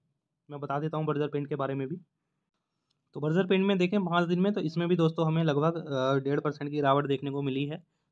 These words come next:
वहीं एक महीने में देखें तो डेढ़ परसेंट की गिरावट, और छः महीने में देखें तो तीन परसेंट का हमें कुछ छोटा मोटा रिटर्न इसका देखने को मिल रहा है। एक साल की बात करें तो एक साल में बीस परसेंट की गिरावट इस शेयर में हमें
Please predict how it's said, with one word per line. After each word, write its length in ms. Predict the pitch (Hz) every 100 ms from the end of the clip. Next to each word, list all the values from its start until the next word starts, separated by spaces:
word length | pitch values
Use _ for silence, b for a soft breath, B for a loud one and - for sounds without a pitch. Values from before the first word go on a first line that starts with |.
| _
वहीं 220 | 147 156
एक 100 | 160
महीने 220 | 165 170 175
में 100 | 165
देखें 300 | 165 180 185
तो 140 | 165 147
डेढ़ 200 | 147 143
परसेंट 280 | 156 160 160
की 80 | 156
गिरावट, 340 | 147 156 214 - 131
और 300 | 135 139 143
छः 180 | - 147
महीने 220 | 151 151
में 100 | 156
देखें 300 | 147 147 185 196
तो 100 | 160
तीन 280 | 156 156 160
परसेंट 320 | 143 143 143
का 160 | 160
हमें 160 | 165 147
कुछ 140 | 143 139
छोटा 400 | 127 _ 131 139
मोटा 200 | 135 139
रिटर्न 320 | 131 135 175 b b b
इसका 200 | - 156
देखने 260 | 143 135 147
को 80 | 143
मिल 180 | 131
रहा 140 | 131 139
है। 120 | 190
एक 140 | 139 135
साल 160 | 151
की 100 | 147
बात 200 | 160 151
करें 200 | 151 165
तो 80 | 180
एक 140 | 151 147
साल 180 | 147
में 120 | 156 147
बीस 180 | 143 143
परसेंट 260 | 147 151
की 60 | 143
गिरावट 280 | 135 131 139
इस 120 | 139
शेयर 160 | 135 123
में 60 |
हमें 180 | 127 165